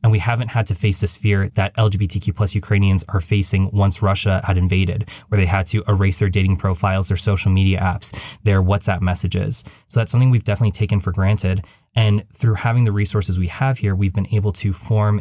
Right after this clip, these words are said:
a, our families, whether they're, you know, our biological families or,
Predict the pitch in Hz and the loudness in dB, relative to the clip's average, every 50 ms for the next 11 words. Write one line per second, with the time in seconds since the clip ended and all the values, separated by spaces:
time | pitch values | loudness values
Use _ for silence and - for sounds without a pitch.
0 | - - 101 95 95 95 95 95 - - _ _ _ _ - - 113 98 - - | 0 0 0 2 2 2 2 0 -2 -4 _ _ _ _ -6 -4 -2 -2 0 0
1 | 113 110 107 101 95 87 - 104 95 104 98 95 95 95 95 92 95 98 - 104 | 0 2 2 0 0 0 0 0 0 2 2 2 2 2 2 2 0 0 0 0
2 | 101 98 95 92 90 98 98 101 98 101 98 95 104 - 98 92 - 104 98 98 | 0 2 0 0 0 0 -2 0 0 0 0 0 -2 -4 -4 -2 0 0 2 2
3 | 98 95 95 90 - - 113 104 98 95 95 92 90 85 | 2 2 0 0 -2 -2 0 0 2 2 2 2 0 -2